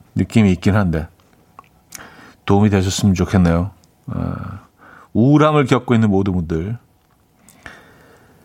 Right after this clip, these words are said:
아, 이먼호님. "아, 정말 휴가 간 후배 일처리 하나도 안 해놓고 가서 제가 지금 다 치우고 있어요.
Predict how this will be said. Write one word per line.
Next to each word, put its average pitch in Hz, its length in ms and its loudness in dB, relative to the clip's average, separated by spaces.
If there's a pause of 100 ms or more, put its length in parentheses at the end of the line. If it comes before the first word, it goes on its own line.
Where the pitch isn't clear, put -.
(680)
아, 123 1040 2 (1120)
이먼호님. 151 840 4 (500)
"아, 151 240 2
정말 160 280 2
휴가 190 400 2
간 185 220 2
후배 165 420 2 (1200)
일처리 180 400 2
하나도 226 480 2
안 160 80 2
해놓고 131 320 2
가서 127 400 2
제가 120 260 0
지금 123 260 0
다 107 240 -2
치우고 135 400 0
있어요. 107 420 -2